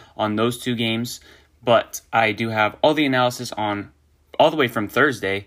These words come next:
which is where we're gonna start with Houston and Kansas City, all the way through the Sunday night games.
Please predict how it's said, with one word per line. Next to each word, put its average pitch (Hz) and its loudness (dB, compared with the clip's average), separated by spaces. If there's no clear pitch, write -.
which 117 -4
is 107 -6
where 113 0
we're 107 -4
gonna 98 -4
start 123 0
with 98 -8
Houston 139 -2
and 95 -10
Kansas 127 -6
City, 117 -6
all 131 4
the 131 -2
way 135 2
through 127 -4
the 120 -4
Sunday 113 -4
night 107 -2
games. 98 -10